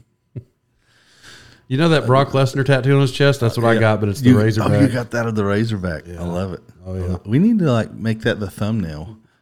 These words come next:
Speaker 2: for th-, this, uh, <laughs> for this video. It's, like, close up of that tat.
Speaker 1: Brock Lesnar's?
Speaker 2: No, yours.
Speaker 1: <laughs> Oh, yeah.
Speaker 2: Yours. I, 'cause I know it's there.
Speaker 1: Oh,
Speaker 2: I know it, I know
Speaker 1: yeah, I know it's
Speaker 2: somewhere.
Speaker 1: there. It's got color, not all of it.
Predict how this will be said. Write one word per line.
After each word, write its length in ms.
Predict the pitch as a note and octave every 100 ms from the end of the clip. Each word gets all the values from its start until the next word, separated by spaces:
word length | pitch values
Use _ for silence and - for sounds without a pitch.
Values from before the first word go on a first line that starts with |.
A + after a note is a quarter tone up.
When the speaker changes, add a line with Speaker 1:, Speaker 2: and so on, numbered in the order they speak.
| _
Speaker 2:
for 200 | - G2+
th-, 100 | D#2 E2 -
this, 400 | F#2+ F#2 F2+ -
uh, 180 | F#2 D#2+
<laughs> 20 |
for 960 | - - - - E3+ - E3 E3 - C3+
this 280 | C3 F3 -
video. 600 | A#2+ D#3 D3+ B2+ G2+ G#2 A#2 C3+
It's, 140 | B2+ A2
like, 220 | G2+ -
close 260 | G#2+ G#2
up 100 | F#2+
of 80 | F#2
that 180 | F2 -
tat. 340 | - - - - _ _ B2
Speaker 1:
Brock 220 | A#2 A#2
Lesnar's? 640 | A#2 A#2 A#2 C#3+ D3 C3+ -
Speaker 2:
No, 160 | C#3
yours. 480 | C#3+ D3 D4 G2+ -
Speaker 1:
<laughs> 20 |
Oh, 220 | C#3 C3 B2
yeah. 200 | A#2 G#2+
Speaker 2:
Yours. 140 | F#2+
I, 120 | F#2+
'cause 180 | - B2+
I 100 | A#2+
know 240 | A#2 D3+
it's 140 | G3+ -
there. 360 | D#2+ D3 G#2 A#2
Speaker 1:
Oh, 160 | A#2+
Speaker 2:
I 40 | A#2+
know 60 | B2
it, 100 | - F#2+
I 20 |
know 60 | A2+
Speaker 1:
yeah, 240 | B2+ B2+
I 100 | B2
know 160 | A#2+ A#2
it's 160 | F#2+
Speaker 2:
somewhere. 180 | F2 A2+ A2
Speaker 1:
there. 60 |
It's 140 | A2+ -
got 260 | A#2+ G2
color, 400 | A2 G#2+ G#2+ G#2
not 240 | G#2 G#2 G2+
all 180 | G#2
of 160 | G2+ G2
it. 500 | B2+ A#2+ C#3+ - B2+